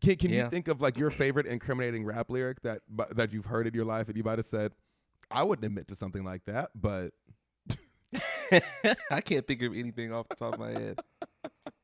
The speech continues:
Speaker 2: Dang, I wish I could, though. But there are a lot of that I can't believe they say on the record.
Speaker 1: On the
Speaker 2: And then
Speaker 1: record.
Speaker 2: stream it and
Speaker 1: On
Speaker 2: sell it.
Speaker 1: the
Speaker 2: <laughs>
Speaker 1: record. I'm sorry. I just consider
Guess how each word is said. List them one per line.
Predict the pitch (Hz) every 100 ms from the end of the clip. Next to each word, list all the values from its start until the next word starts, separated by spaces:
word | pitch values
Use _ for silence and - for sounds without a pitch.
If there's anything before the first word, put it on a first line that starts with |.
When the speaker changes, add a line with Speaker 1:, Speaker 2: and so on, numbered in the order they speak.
| - - - - - -
Speaker 2:
Dang, | 127 127
I | 104
wish | 107 135 -
I | 110
could, | - 135 123
though. | 82 64 78 -
But | 127
there | 165 202
are | 160 180
a |
lot | 113 123 147
of | 107 107 - _ -
that | 117 107
I | 113
can't | 135 117
believe | 117 117
they | 110 104
say | - 120 95 - _ _ _ _ _ _ _ _ -
on | 131 123
the | 110
record. | 110 - - - _ _ -
Speaker 1:
On | 165 185 147
the | 113 113
Speaker 2:
And | 113
then | 127
Speaker 1:
record. | 147 139
Speaker 2:
stream | 113 135 120
it | 101 - _ _ _ _ _ -
and | 120
Speaker 1:
On | 160 180 175
Speaker 2:
sell |
it. | 165 143
Speaker 1:
the | 135 139
Speaker 2:
<laughs> |
Speaker 1:
record. | 139 147 151 101 90 - - _ _ -
I'm | 156 208
sorry. | - 151 143 147 151 -
I | 127 160 202
just | 156 156 147 - - -
consider | 156 131 123 - 151 139 127 117 113